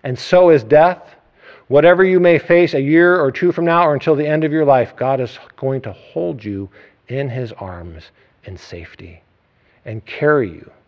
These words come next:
when you can't walk anymore. S-, we testify that death will not have the last word on this Resurrection Sunday because Jesus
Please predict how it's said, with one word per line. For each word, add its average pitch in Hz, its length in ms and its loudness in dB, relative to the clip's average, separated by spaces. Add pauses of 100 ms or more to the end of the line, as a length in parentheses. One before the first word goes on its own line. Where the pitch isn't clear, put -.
(380)
when 110 140 -12
you 110 100 -10
can't 120 280 -10
walk 95 280 -12
anymore. 80 520 -12 (920)
S-, - 280 -16
we 214 640 2 (100)
testify 143 720 -4 (580)
that 120 260 -4
death 175 480 2
will 127 180 0
not 131 320 0
have 95 480 -10 (240)
the 98 140 -14
last 117 500 -4
word 113 500 0
on 110 180 -12
this 110 220 -12
Resurrection 98 640 -8
Sunday 82 460 -16 (260)
because 143 360 2
Jesus 160 640 4